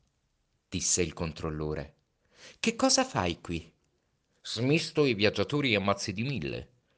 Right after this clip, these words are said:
Spedisco i treni che li trasportano, a volte a destra, a volte a sinistra." E un rapido illuminato, rombando come il tuono, fece tremare la cabina del controllore. "Hanno tutti fretta. Che cosa cercano?"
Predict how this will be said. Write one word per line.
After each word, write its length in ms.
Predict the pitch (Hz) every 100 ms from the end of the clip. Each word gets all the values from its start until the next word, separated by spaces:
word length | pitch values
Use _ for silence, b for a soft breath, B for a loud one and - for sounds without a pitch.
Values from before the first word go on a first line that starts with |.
| _
Spedisco 540 | - - 139 165 - 160
i 80 |
treni 360 | - 151 165 139
che 100 | 135
li 80 | 123
trasportano, 800 | 120 117 - 147 85 - 82 85
a 40 |
volte 280 | 92 104 113
a 60 | 95
destra, 520 | 123 151 - 180 180 -
a 80 | 117
volte 340 | 90 92 -
a 60 | 110
sinistra." 680 | - 113 90 - - 73 71 b b b b _
E 120 | 160
un 100 | 160
rapido 520 | 135 98 - 87 85
illuminato, 720 | 90 117 143 95 73 - -
rombando 640 | - 98 98 107 107 90 85
come 180 | 90 107
il 140 | 110
tuono, 320 | - 78 80
fece 320 | 92 120 127
tremare 420 | 131 147 139 82 87
la 120 | 98
cabina 400 | 127 113 92 90
del 160 | 90
controllore. 800 | 92 90 - 92 82 71 73 - b b b b b b b -
"Hanno 220 | 208 202
tutti 240 | 226 226 175
fretta. 580 | 190 175 - 85 - _ _ _ _ _
Che 200 | - 196
cosa 260 | 240 247 240
cercano?" 640 | - 87 - 87 78 -